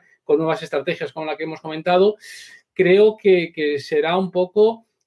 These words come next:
que genera mucho engagement una vez que tú dentra-, dentro de tu, de tu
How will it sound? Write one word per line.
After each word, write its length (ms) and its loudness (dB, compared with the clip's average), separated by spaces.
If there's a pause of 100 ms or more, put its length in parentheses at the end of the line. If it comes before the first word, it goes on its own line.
que 120 -20
genera 340 2
mucho 320 -2
engagement 560 -2
una 160 -2
vez 160 -2
que 120 -8
tú 180 -10
dentra-, 420 0
dentro 460 -2
de 160 -2
tu, 240 -6
de 140 -6
tu 280 -12